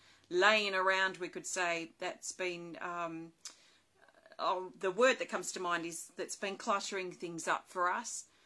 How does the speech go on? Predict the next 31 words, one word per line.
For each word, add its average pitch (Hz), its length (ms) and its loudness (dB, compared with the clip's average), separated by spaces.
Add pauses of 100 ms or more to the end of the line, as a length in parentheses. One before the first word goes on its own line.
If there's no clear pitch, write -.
(300)
And 226 200 2
like 233 260 6
our 214 160 2
trees 254 440 -2
here 233 180 -2
in 220 120 -2
Australia, 226 680 2 (140)
our, 202 400 -4
a 202 40 0
lot 214 140 4
of 214 80 -4
our 214 140 0
trees, 208 480 0
the 190 140 -2
bark - 640 2
sheds 180 480 -2
away 185 440 2
as 180 120 -8
well. 190 300 2
So 180 140 -6
we 185 100 -4
have 190 160 -4
a 190 60 -8
lot 180 160 -2
of 170 100 -10
bark 185 400 2
that - 180 -6
sort - 360 -8
of 175 80 -10
strips - 440 -8
back. 190 360 2